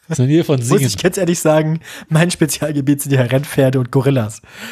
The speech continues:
Speaker 2: <laughs>
Speaker 1: Also Hegau
Speaker 2: Ja.
Speaker 1: ist in der Nähe von Singen. Und Singen?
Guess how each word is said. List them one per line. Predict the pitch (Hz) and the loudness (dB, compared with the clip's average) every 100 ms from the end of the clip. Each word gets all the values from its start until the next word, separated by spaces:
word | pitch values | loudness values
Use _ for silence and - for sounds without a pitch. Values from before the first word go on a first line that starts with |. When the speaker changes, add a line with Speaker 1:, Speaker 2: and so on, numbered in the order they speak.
| - _ | -18 _
Speaker 2:
<laughs> | - - 262 - 880 - _ _ _ _ _ _ _ _ _ - - - _ _ - _ | -2 0 0 -2 -14 -20 _ _ _ _ _ _ _ _ _ -20 -20 -20 _ _ -20 _
Speaker 1:
Also | - 117 131 | -6 -2 2
Hegau | 151 208 123 156 214 135 | 2 2 2 2 0 -4
Speaker 2:
Ja. | 135 - 127 160 _ _ | -6 -6 -8 -10 _ _
Speaker 1:
ist | 156 165 - - | 0 0 -2 0
in | |
der | 139 | 2
Nähe | 127 143 | 4 2
von | - 123 | 2 0
Singen. | 123 123 104 - _ _ _ _ _ _ _ _ - | 2 2 0 -4 _ _ _ _ _ _ _ _ -2
Und | 110 | 0
Singen? | 123 226 285 | 2 0 0